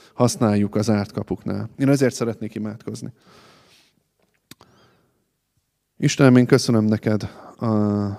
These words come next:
a te szeretetedet, és köszönöm, hogy, ö, a te szeretetednek a jelenléte nem attól függ, hogy érezzük, vagy nem érezzük, nem attól függ, hogy mennyi kedvesség vesz bennünket körül, vagy, vagy mennyire kevés.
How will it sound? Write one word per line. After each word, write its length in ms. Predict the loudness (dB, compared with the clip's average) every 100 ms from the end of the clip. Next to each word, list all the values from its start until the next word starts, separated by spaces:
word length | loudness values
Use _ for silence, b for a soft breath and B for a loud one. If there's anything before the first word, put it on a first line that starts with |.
| -12
a 100 | -10
te 120 | -8
szeretetedet, 720 | -2 0 0 -2 -6 -6 -6 -8
és 140 | -6
köszönöm, 420 | -4 -2 -2 -2
hogy, 220 | -2 -4 0
ö, 200 | 0 -2 -6 _ -14
a 80 |
te 120 | -6 -2
szeretetednek 1300 | 2 2 2 -2 0 0 -2 -12 _ _ _ -4 0
a 40 |
jelenléte 520 | 2 2 2 0 0
nem 140 | 0 0
attól 280 | 0 -2
függ, 200 | -2 -4
hogy 140 | -4 0
érezzük, 500 | 2 4 2 -2 -4
vagy 140 | -2
nem 140 | 0 2
érezzük, 580 | 2 0 -2 -6 -8 _ b b b b -2
nem 160 | 2
attól 280 | 2 2 -2
függ, 200 | -2 -4
hogy 120 | -2
mennyi 240 | 0 0 2
kedvesség 680 | 2 4 2 2 -2 -2
vesz 180 | -2 -2
bennünket 560 | 2 2 2 -2 -4 -4
körül, 380 | -2 0 0 -2
vagy, 280 | -4 -8
vagy 160 | -10 -8
mennyire 320 | -6 -4 -6
kevés. 540 | -4 -4 -2 -4 -8